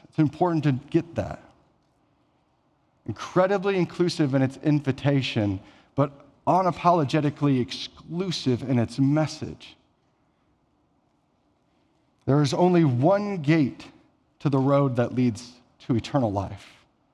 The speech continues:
And it's incredibly narrow, and its name is Jesus. And there is no other way to life, an eternal life.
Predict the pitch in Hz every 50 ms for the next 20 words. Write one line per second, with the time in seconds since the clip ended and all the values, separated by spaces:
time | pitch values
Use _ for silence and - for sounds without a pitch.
0 | _ _ _ _ _ _ _ _ _ _ _ _ _ _ _ _ _ _ _ _
1 | _ _ - 135 123 113 - - 117 101 - - - 165 165 170 139 151 143 127
2 | 127 123 113 101 92 90 87 101 107 - - - _ _ _ _ _ _ _ _
3 | _ _ _ _ _ _ _ _ _ _ _ _ _ _ _ _ - - 117 113
4 | 104 - - 131 127 127 117 110 101 95 - - 113 110 101 90 82 120 101 -
5 | - - _ _ _ _ _ _ _ _ _ _ _ _ _ _ _ _ _ _
6 | - 127 117 110 127 135 143 151 143 123 127 131 131 131 131 127 127 123 120 117
7 | 113 110 104 110 117 107 95 87 90 87 87 - - 110 98 98 98 98 90 -
8 | 104 - - - _ _ _ _ _ - 101 92 - - 110 98 92 85 87 85